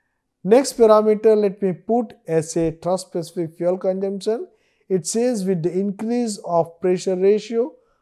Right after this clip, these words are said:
our thrust, that's what will be increasing, and that's what is giving the benefit in terms of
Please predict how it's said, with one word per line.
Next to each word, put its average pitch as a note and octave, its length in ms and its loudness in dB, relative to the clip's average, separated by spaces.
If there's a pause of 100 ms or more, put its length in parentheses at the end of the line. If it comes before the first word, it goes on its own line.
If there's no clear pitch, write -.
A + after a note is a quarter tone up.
(140)
our E3 360 2 (140)
thrust, A3+ 380 0
that's E3 240 -2
what E3+ 200 -4
will G3 100 -4
be G#3 200 -2
increasing, G#3 640 -2 (320)
and E3 180 -4
that's G#3 220 0
what G3+ 160 -4
is G3 160 -4
giving G3+ 380 -6
the F3 100 0
benefit D#3+ 640 -6
in E3 240 -8
terms F3+ 340 -8
of G3+ 200 -2